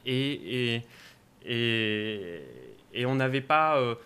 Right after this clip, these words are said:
ça, ça nécessitait un, un gros travail pour voir quel était l'impact à, à, sur un territoire donné. Et là, on s'est dit que, euh, l'important, euh, c'est déjà d'estimer l'impact économique de l'université,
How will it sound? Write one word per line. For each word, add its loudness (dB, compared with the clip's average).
ça, -6
ça -2
nécessitait -2
un, -2
un 0
gros 0
travail 2
pour -8
voir 0
quel -2
était -4
l'impact 0
à, 2
à, -2
sur -4
un 0
territoire -2
donné. 0
Et -4
là, 4
on 2
s'est -2
dit -6
que, -6
euh, 0
l'important, 0
euh, -2
c'est -6
déjà 4
d'estimer -4
l'impact -2
économique -2
de -2
l'université, -2